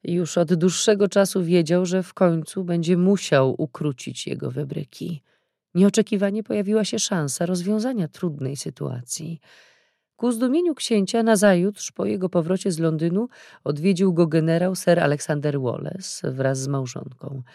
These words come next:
Spotkał generała raz czy dwa przy oficjalnych okazjach, ale Wallace'owie nie znajdowali się na liście sąsiadów zapraszanych na bale do Quarrington.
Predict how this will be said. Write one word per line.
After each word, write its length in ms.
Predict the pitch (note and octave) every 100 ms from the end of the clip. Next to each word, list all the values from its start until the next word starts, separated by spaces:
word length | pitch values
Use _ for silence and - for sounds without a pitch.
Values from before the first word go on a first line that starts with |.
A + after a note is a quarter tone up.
| - _ _
Spotkał 400 | - D#3+ D#3 D#3
generała 500 | D3 D3+ D3 D#3 D3+
raz 280 | E3+ A#3 -
czy 160 | - C#3
dwa 320 | C3+ D3+ D#3
przy 200 | - C3+
oficjalnych 600 | B2 D3 - C3+ C3 -
okazjach, 520 | C3 C3 C3 F#3 - - - -
ale 160 | - G#3
Wallace'owie 640 | G#3 A3+ G#3+ A#3 A3 A#3+ A#3+
nie 180 | A#3
znajdowali 500 | A3 A3+ A3 G#3 A3+
się 140 | A3 G3+
na 100 | F#3+
liście 320 | F#3 - G3+
sąsiadów 600 | - F3+ - F#3+ G3 F3+
zapraszanych 640 | F3 - E3+ - E3 E3
na 100 | D#3+
bale 340 | C#3+ C#3 B2+ -
do 160 | -
Quarrington. 800 | - - - - C#3+ - - -